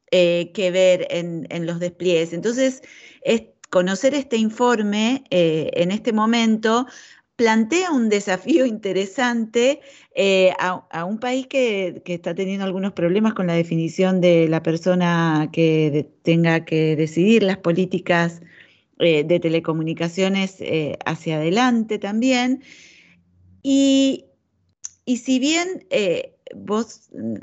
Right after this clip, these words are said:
Noé, hacías hincapié en, en la característica de Perú como uno de los países a los que tiene que trabajar más en conectar,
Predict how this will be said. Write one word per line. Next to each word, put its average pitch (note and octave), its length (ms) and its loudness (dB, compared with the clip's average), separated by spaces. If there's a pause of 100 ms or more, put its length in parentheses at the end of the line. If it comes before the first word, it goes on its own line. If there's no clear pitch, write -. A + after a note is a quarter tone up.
(160)
Noé, G#3+ 300 2
hacías G3+ 680 0
hincapié G#3 960 0
en, E3+ 600 -4
en D#3 520 -6
la E3 340 0 (420)
característica F#3 1120 -2
de E3+ 180 0
Perú F#3+ 460 -2
como E3+ 400 -2
uno G3 260 -4
de F3+ 100 0
los E3+ 140 -2
países F3+ 420 -4
a F3 60 -2
los F3 160 -2
que F3 240 -4
tiene F#3+ 280 -6
que F#3 100 -2
trabajar E3+ 420 -2
más G#3 200 -6
en F#3+ 120 -6
conectar, A3 640 -2